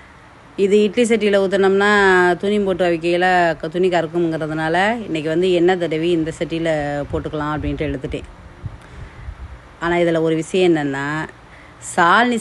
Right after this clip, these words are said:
சாப்பிடுதா இல்லையான்னு தெரியலேங்கிறதுனால முதல்ல அந்த இட்லி, வெள்ளை இட்லியை தனியா வந்து ஊத்தி எடுத்துட்டேன். ஊத்தி எடுத்து வச்சுட்டேன். அதுல பிச்சை இருந்தாலும் பரவாயில்ல, அது நைட்டுக்கு உப்புமா மாதிரி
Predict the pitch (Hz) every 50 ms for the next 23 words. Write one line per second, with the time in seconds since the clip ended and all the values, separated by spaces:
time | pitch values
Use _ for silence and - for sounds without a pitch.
0 | - 196 170 190 202 - 220 214 214 208 202 190 190 185 185 185 180 180 170 180
1 | 190 196 196 190 190 185 175 170 170 165 160 156 156 151 151 147 147 147 147 147
2 | 160 180 190 180 165 160 165 165 190 190 190 196 175 156 170 170 175 170 170 165
3 | - 196 175 170 160 165 175 185 175 165 - 165 160 156 165 175 170 165 156 165
4 | 175 180 175 165 156 151 156 160 175 180 175 165 156 151 147 147 143 139 - -
5 | - - - - - - - - - 185 175 - 185 170 165 160 151 151 - 175
6 | 151 165 135 - - - - - - - - - - - - - - - - -
7 | - - - - - - - - - 214 190 - 180 180 180 175 - 208 175 160
8 | - - 208 175 190 - - 156 170 165 170 165 151 175 - - 202 175 185 180
9 | 175 180 185 175 - 165 160 170 175 180 175 170 170 175 165 160 160 156 160 170
10 | 156 170 156 160 156 156 156 156 156 151 156 180 170 160 156 156 151 160